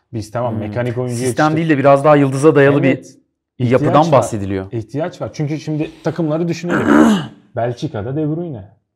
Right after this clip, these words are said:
Speaker 1: Bireysel olarak iş yapar mı? Yapar. Fransa'da Mbappe yapar mı? Yapar. Ya İspanya'da bile Ferran Torres'in var. Yapar. İşte ne bileyim, İtalya'da işte Barella'sı, Insigne'si. Herkeste bir şey var yani, birileri.
Speaker 2: Var.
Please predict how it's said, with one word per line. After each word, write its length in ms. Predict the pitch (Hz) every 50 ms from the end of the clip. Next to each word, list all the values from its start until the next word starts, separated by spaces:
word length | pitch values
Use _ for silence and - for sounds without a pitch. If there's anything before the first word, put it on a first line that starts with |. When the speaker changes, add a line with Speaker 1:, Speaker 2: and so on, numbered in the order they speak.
| _ 107
Speaker 1:
Bireysel 360 | 110 117 120 117 - 143 135
olarak 300 | 127 127 127 131 131 -
iş 180 | 135 - - -
yapar 260 | 131 - - 117 104
mı? 240 | 110 151 185 196 - _ _ _ _ _ _ -
Yapar. 260 | - _ _ - _ _ _ _ _ _ - - _ _ _ _ _ _ _ _ _ _ _ _
Fransa'da 540 | _ - 131 135 135 - 143 135 143 139 139
Mbappe 460 | 139 139 143 143 - - 113 98 95 - _ _ _ _ _
yapar 320 | - 110 107 - 101 - 107
mı? 140 | 110 139
Yapar. 320 | 135 120 - - - - - _ _ _ _ _ -
Ya 80 | 110
İspanya'da 600 | - 139 127 - - - 165 170 170 165 151 147 147
bile 140 | 156 165 160
Ferran 380 | - 147 143 143 156 151 147
Torres'in 460 | - 156 151 147 131 - 147 139 123
var. 240 | 101 98 95 - _ _ _ _ _ _ _
Yapar. 380 | - 117 113 110 - 101 95 - _ _ _ _ _ _ _ _ _ _ _ _ -
İşte 260 | - - - - 120
ne 120 | 131 147 147
bileyim, 200 | 135 120 117 127
İtalya'da 800 | 120 - 151 151 147 143 139 127 135 151 156 - - - - _ _ _ - 139 127 117
işte 320 | - - - - 135 123 123
Barella'sı, 720 | 127 131 139 143 143 139 131 123 104 - - 139 151 151 - _ _ _ _ _
Insigne'si. 840 | 139 139 139 120 - - 156 147 143 131 120 - - 160 165 151 -
Herkeste 560 | 127 170 220 226 220 240 220 196 196 233 220
bir 60 | 202
şey 200 | - - 233 208
var 140 | 214 233 226
yani, 280 | 220 196 147 123 120
birileri. 180 | 120 113 107 104
Speaker 2:
Var. 200 | 101 98 95 98